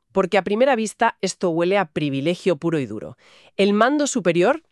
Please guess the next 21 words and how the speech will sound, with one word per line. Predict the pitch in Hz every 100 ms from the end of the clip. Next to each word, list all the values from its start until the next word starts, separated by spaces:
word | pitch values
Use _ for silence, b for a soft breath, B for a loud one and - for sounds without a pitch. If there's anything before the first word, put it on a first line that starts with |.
| _ _
que | - 175 -
cobra | 214 165 123
más, | 104 135 - -
que | 196
tiene | 180 208 214
más | 196 -
poder | 135 117 120 b b b
y | 233
que | 170 180
francamente | - - - 170 139 127 139 120
debería | 156 160 156 185 175
dar | 175 151 -
un | 208 202
ejemplo | - 165 151 139 -
impecable, | 285 277 165 - 147 196 359 - _ -
se | - 180
lleva | 160 202
el | 226
castigo | 185 175 - 247 302
más | 220 175 147
leve, | 147 127 120 123